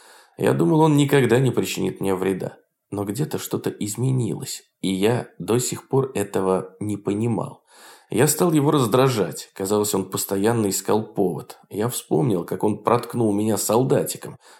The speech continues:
из-за чего у меня остался ужасный шрам на груди. Но, наверное, у него имелись причины, если его спросить.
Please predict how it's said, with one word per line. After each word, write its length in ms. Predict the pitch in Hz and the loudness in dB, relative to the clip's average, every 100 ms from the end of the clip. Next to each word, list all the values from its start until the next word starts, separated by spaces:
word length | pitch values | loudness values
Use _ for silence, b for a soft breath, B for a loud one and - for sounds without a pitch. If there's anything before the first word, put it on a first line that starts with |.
| B | B
из-за 320 | - 95 98 | -4 -2 -2
чего 300 | 98 107 98 | -2 0 2
у 40 | 95 | 2
меня 240 | 95 95 | 2 0
остался 500 | 95 - 95 92 - | 0 -2 -2 -2 -6
ужасный 520 | - 101 95 95 101 | -6 -2 -2 0 -4
шрам 340 | 104 104 92 92 | -2 -2 -2 -2
на 80 | |
груди. 480 | 95 110 123 - - b b b b b b b - | -2 0 0 -4 -12 b b b b b b b -6
Но, 180 | 95 | 0
наверное, 440 | 104 104 117 135 127 | 4 6 6 4 4
у 60 | |
него 260 | 113 104 123 | 4 4 4
имелись 380 | 113 104 123 113 | 2 2 0 -2
причины, 540 | - 95 - - 139 _ | -6 -6 -8 -10 -12 _
если 300 | - 95 - | -8 -8 -2
его 200 | 107 101 | 0 0
спросить. 580 | - - 90 - - - | -4 -6 -6 -6 -10 -12